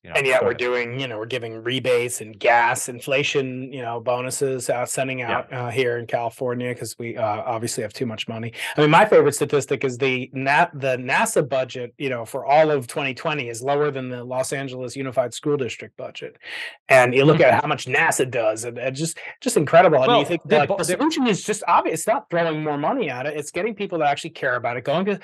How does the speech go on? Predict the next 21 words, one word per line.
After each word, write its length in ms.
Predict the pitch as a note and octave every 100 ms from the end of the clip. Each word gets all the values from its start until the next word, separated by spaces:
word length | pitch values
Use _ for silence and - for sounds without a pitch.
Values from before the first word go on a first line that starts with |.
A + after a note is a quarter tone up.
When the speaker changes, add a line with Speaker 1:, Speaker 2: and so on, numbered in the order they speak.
| - _
Speaker 2:
what 180 | A3+ F#4
do 80 |
they 120 | F#4 A#3
do 400 | F3 G3+ F#3 E3+
in 80 |
other 160 | E3+ F3+
countries? 260 | A#3 E4 C#3+
I 40 |
mean, 80 | C#3+
don't 180 | G3 A#3
they 80 |
go 140 | B3+ A3
to 80 | G#3+
school 360 | - F#3+ F3 -
year 240 | C#3 D#3+
round? 260 | C#3+ D3 A#2+
I 40 |
mean, 120 | D3+
I 160 | D3 G#3+
get 200 | D4+ -
paid 440 | F#3+ D#3 D3 C#3